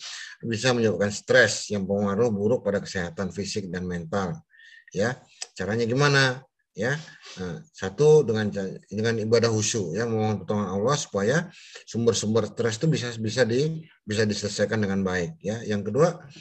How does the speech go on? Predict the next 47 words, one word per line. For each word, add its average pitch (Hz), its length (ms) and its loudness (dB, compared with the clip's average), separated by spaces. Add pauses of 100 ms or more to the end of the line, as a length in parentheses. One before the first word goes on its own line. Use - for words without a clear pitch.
(280)
kadang-kadang 127 320 0
stres 139 160 -2
itu 156 80 -2
muncul 156 320 0
karena 180 240 2
kita 180 400 -2
terlalu 156 160 2
sibuk 160 320 4
membanding 160 400 8
dengan 156 160 4
yang 151 160 2
lain 123 320 4
gitu 80 160 -10
ya. 80 80 -10 (160)
Nah, 92 80 -12
jadi 110 160 -4
kita 135 160 -6
nggak 117 160 -2
usah 113 80 0
banding-banding, 104 720 0
kita 127 160 0
bersyukur 127 400 -2
saja 143 240 0
dengan 113 240 2
apa 101 160 -6
yang 101 80 -8
sudah 101 160 -2
karunia 101 400 -2
ini 123 400 -2 (320)
dan 104 160 -2
kita 107 160 -4
terus 110 240 -6
berusaha 110 320 -2
dengan 131 240 0
lebih 110 160 2
baik 139 140 6 (100)
dan 95 80 -2
insya 101 240 -6
Allah 127 400 2 (320)
stres 110 320 -4
itu 107 240 2
akan, 120 400 0
akan 107 160 -2
menjauh 90 560 -2
ya, 107 240 -8
itu 92 240 -8
dia. 85 160 -4